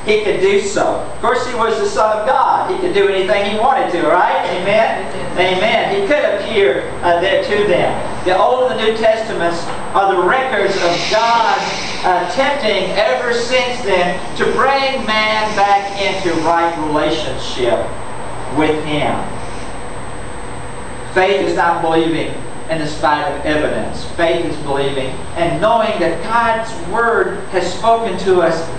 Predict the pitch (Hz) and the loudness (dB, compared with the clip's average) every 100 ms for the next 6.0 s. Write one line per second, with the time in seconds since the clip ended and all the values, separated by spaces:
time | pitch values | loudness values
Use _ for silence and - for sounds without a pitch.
0 | - 202 202 247 240 - 240 233 233 202 | -2 0 0 -4 -6 -2 2 2 0 -2
1 | 196 - 220 214 196 - - - - - | -2 0 0 0 0 -2 -4 -6 -8 -8
2 | - - - - - - - - - - | -8 -8 -8 -8 -8 -8 -10 -10 -10 -10
3 | - - - - - - - - - - | -8 -8 -8 -8 -8 -8 -8 -8 -8 -8
4 | - 202 214 202 202 196 196 180 180 165 | -4 0 0 0 0 0 0 2 2 2
5 | 170 165 180 190 - 160 156 151 - 147 | 0 0 0 0 0 0 0 0 0 0